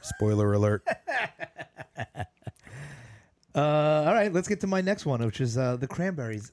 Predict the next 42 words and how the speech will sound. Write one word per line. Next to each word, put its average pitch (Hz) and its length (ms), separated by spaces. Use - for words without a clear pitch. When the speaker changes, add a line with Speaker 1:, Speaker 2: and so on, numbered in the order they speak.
Speaker 1:
With 139 160
Zombie. 139 360
Speaker 2:
Zombie. 123 400
Speaker 1:
Okay, 131 280
so 135 360
I 170 80
don't 151 380
like 139 220
this - 140
song. - 320
Speaker 2:
I 180 80
kinda 190 260
figured 165 340
that 151 220
when 156 80
I 160 100
did 151 180
Speaker 1:
But 190 100
Speaker 2:
it. 185 40
Speaker 1:
I 175 80
don't 175 300
like 214 220
it 220 80
for 214 120
the 190 100
reason 180 500
you 147 160
don't, 143 260
like, 143 240
I 156 80
don't 190 160
think 208 200
you, 170 180
you 156 200
know 147 260
the 139 100
reason 131 220
I 123 60
don't 117 100
like 104 160
it. - 120
Speaker 2:
Okay. 156 320